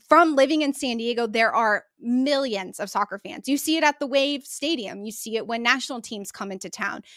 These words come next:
People love soccer in Southern California and San Diego specifically, and making sure that when that club starts playing in twenty twenty-five, that they're ready for it.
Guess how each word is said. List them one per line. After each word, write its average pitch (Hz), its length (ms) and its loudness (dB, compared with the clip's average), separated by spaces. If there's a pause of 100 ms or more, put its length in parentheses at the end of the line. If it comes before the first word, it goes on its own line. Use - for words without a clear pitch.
(160)
People 269 560 2
love 214 440 2
soccer 208 640 -2 (160)
in 220 360 -8
Southern 202 340 -4
California 196 600 -6
and 202 140 -8
San 269 220 -4
Diego 277 260 -2
specifically, 214 800 -8 (280)
and 254 140 2
making 254 300 -2
sure 233 440 -2
that 226 280 4
when 220 260 -4
that 208 220 0
club 214 520 2
starts - 360 -6
playing 240 540 -4 (120)
in 240 140 -4
twenty 277 280 -4
twenty-five, 285 680 0 (280)
that 233 120 0
they're 254 160 2
ready 208 240 -2
for - 260 -12
it. - 120 -14